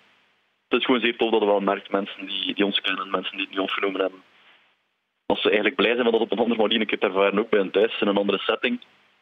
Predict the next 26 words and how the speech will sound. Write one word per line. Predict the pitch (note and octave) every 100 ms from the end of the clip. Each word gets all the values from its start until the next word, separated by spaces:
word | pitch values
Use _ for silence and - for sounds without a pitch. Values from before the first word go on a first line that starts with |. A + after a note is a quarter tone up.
| _ -
in | G#2+
een | G#2+
andere | G#2+ G#2 G2
sfeer. | - B2 C3 - - - _ _ _ _ _ _ _ _ _ _ _ _ _ _ _ _ -
En | G#2
voor | G#2+
ons | A2+ A2
ook | A2 A#2
is |
het, | - D#2+
allee, | F2
ik | -
ben, | F2 D2+
ik | G#2+
ben | A#2+
blij | B2
dat | B2+
ik | A#2+
kan | G#2+
bezig | G2+ G#2+ F#2
zijn | - F#2+
en | G2
dat | G2+
je | G2
terug, | G2+ G2
eh, | G2 F#2+ F#2